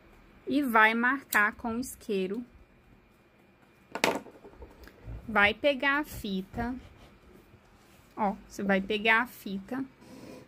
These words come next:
vai fazer tipo como se fosse o símbolo, ó, esse símbolo do,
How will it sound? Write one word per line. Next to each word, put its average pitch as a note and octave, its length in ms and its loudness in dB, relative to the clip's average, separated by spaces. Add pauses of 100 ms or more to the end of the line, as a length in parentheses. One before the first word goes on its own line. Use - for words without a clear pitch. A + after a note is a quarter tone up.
(1700)
vai A3 180 4
fazer G#3+ 360 2
tipo A#3+ 320 -8
como B3+ 280 -2
se B3 220 -8
fosse G#3+ 500 -4
o A3+ 80 -6
símbolo, G#3 720 -2 (1400)
ó, G3 220 0 (2750)
esse A3 300 -6
símbolo G3+ 560 0
do, G3 460 2